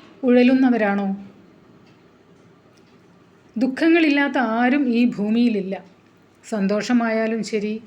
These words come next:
ദുഃഖമായാലും ശരി, അതൊരു മായ മാത്രമാണെന്ന് മനസ്സിലാക്കുക. അതുകൊണ്ട് ഈ രണ്ട് കാര്യങ്ങളെയും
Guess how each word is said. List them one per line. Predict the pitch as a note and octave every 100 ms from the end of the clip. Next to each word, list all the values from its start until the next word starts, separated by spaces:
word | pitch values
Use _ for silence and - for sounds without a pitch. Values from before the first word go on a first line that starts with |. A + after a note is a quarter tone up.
| - _ _ F#3
ദുഃഖമായാലും | A3 - D4+ D4 C4 A#3 G#3+ G3+
ശരി, | G#3+ G3+ G3+ G#3+ - -
അതൊരു | A#3+ B3+ A#3+
മായ | A3 A3+ A#3+ C#4+
മാത്രമാണെന്ന് | C#4+ A#3+ A#3+ - C#4 B3 A3 A3 C#4+
മനസ്സിലാക്കുക. | C4 A3 A#3 G3+ F3 F#3 G3 - _ _ _ _ _ _ _ _ _ _ -
അതുകൊണ്ട് | G3+ A3 A#3+ A#3 G#3+ G3 D4 - _ _ _ A3+
ഈ | B3 D#4
രണ്ട് | C4+ B3 C4+
കാര്യങ്ങളെയും | - B3+ A3 A3+ A#3 A#3 A#3 G#3+ E3+